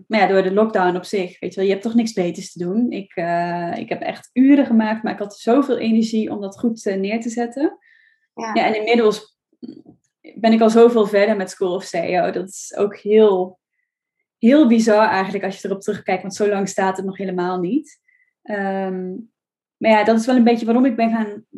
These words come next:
Speaker 1: gaan ondernemen, omdat ik het gevoel had dat ik niet kon doen, dat ik niet kon werken op de manier zoals ik wilde. En,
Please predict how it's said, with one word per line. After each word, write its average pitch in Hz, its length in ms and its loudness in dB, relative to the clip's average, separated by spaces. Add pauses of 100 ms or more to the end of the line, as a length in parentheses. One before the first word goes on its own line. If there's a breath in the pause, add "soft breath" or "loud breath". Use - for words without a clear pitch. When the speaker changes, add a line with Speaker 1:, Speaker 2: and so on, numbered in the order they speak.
(100)
Speaker 1:
gaan 202 400 -6
ondernemen, 208 480 0
omdat 202 220 -2
ik - 380 -6 (1700 soft breath)
het 226 120 -14
gevoel 262 420 4
had 226 180 4
dat 233 120 2
ik 220 160 0
niet 254 240 2
kon 240 200 2
doen, 220 420 2
dat 208 160 -8
ik 214 80 -4
niet 269 160 2
kon 240 180 -2
werken 262 360 -2
op - 100 -10
de 226 100 -2
manier 220 320 2
zoals 214 340 -6
ik - 360 -6 (100)
wilde. 190 720 0 (320)
En, - 180 -8